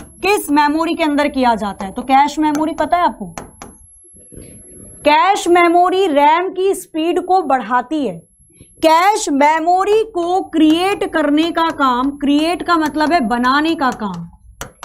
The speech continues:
तो कैश मेमोरी को बनाने का काम एस रैम के द्वारा किया जाता है।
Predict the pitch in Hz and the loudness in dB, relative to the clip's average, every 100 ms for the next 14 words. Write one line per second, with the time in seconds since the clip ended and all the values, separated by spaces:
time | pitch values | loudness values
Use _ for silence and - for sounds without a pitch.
0 | - - - 294 339 359 415 - 294 294 | -20 -8 -2 0 2 2 0 0 2 4
1 | 311 311 349 403 427 - 311 330 233 185 | 2 2 0 0 -4 -4 -2 -2 -4 -2
2 | 262 277 294 330 403 440 403 320 320 285 | 0 2 0 0 -2 -4 2 2 2 0
3 | 254 247 285 - _ _ _ _ _ - | 0 -2 -6 -12 _ _ _ _ _ -20
4 | - - - - - _ - - _ - | -20 -20 -20 -20 -20 _ -20 -20 _ -20
5 | - - 285 370 403 403 254 285 302 339 | -18 -4 0 2 2 0 -2 0 0 -2
6 | 339 330 339 254 254 247 269 269 247 226 | -4 -4 -2 0 0 0 -2 -4 -4 -2
7 | 226 240 196 180 202 190 226 | -2 -2 -4 -8 -8 -6 -4